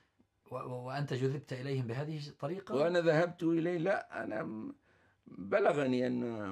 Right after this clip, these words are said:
Speaker 1: أنهم موجودون.
Speaker 2: أنهم موجودون، فذهبت إليهم فوجدتهم، يعني،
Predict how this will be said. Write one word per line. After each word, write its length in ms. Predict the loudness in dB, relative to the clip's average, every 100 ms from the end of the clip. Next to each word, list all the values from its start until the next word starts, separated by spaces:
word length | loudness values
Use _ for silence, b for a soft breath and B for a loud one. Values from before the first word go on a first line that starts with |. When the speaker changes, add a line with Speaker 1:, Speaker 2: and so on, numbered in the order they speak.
| -8 -12 -12
Speaker 1:
أنهم 240 | -8 -6 -6
موجودون. 480 | -6 -6 -8 -4
Speaker 2:
أنهم 280 | 0 2 2
موجودون، 560 | 0 -2 -4 -6 -4 -4
فذهبت 500 | -4 -4 -6 -8 -8
إليهم 440 | -8 -6 -6 -8
فوجدتهم، 880 | -6 -4 -4 -6 -12 -16 -14 -12 -12
يعني، 420 | -12 -12 -14 -14